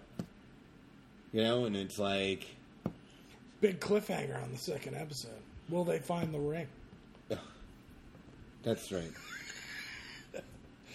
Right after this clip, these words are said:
Speaker 1: So
Speaker 2: Come back next week when we're gonna be searching for
Speaker 1: Well,
Speaker 2: the ring.
Speaker 1: I'm, I mean, I'm not. I don't care. This is the end of the
Speaker 2: Yeah, I'm not
Speaker 1: assignment. I'm not
Speaker 2: watching.
Speaker 1: watching anymore of
Speaker 2: I'm
Speaker 1: this
Speaker 2: not
Speaker 1: crap.
Speaker 2: watching anymore.
Speaker 1: Um,
Speaker 2: Good thing I'm going to Cleveland, where I'd probably watch it if I was here.
Speaker 1: They just keep trying to add drama to nothingness 'cause they've got nothing.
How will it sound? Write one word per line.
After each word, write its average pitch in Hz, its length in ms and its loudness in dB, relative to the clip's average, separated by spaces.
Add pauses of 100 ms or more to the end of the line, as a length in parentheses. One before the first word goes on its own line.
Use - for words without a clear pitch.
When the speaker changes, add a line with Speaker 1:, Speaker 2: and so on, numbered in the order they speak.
(420)
Speaker 1:
So 175 120 8
Speaker 2:
Come 254 180 10
back 240 280 10
next 240 280 8
week 220 360 8
when 180 180 6
we're 185 140 6
gonna 190 120 8
be 190 160 6
searching 233 480 8
for 202 80 6
Speaker 1:
Well, 180 120 6
Speaker 2:
the 180 60 6
ring. 202 120 10
Speaker 1:
I'm, 170 260 8
I 147 120 8
mean, 143 280 8
I'm 143 140 8
not. 151 220 10
I 139 60 6
don't 139 140 8
care. 135 220 8
This 120 160 6
is 110 160 -2
the 110 100 10
end 127 120 8
of 123 60 6
the 120 80 8
Speaker 2:
Yeah, - 120 8
I'm - 60 6
not 127 100 8
Speaker 1:
assignment. 87 300 6
I'm 110 80 4
not 135 120 8
Speaker 2:
watching. 127 320 6
Speaker 1:
watching - 20 -
anymore 107 320 6
of 98 40 6
Speaker 2:
I'm 90 60 6
Speaker 1:
this 90 100 6
Speaker 2:
not 82 60 4
Speaker 1:
crap. 95 100 2
Speaker 2:
watching 82 200 0
anymore. - 1000 4
Speaker 1:
Um, 110 60 6
Speaker 2:
Good 208 180 8
thing 208 140 6
I'm 185 100 4
going 185 180 6
to 160 60 0
Cleveland, 165 460 2
where 143 180 -2
I'd - 140 -2
probably 165 280 4
watch 151 300 0
it 127 80 -6
if - 160 -8
I - 40 -4
was 123 120 -8
here. 147 180 -4 (800)
Speaker 1:
They 139 80 10
just 175 220 6
keep 196 120 6
trying 165 180 8
to 123 140 4
add 143 220 8
drama 123 360 6
to 101 120 4
nothingness 113 460 6
'cause 117 100 6
they've 123 160 8
got 135 240 6
nothing. 120 300 2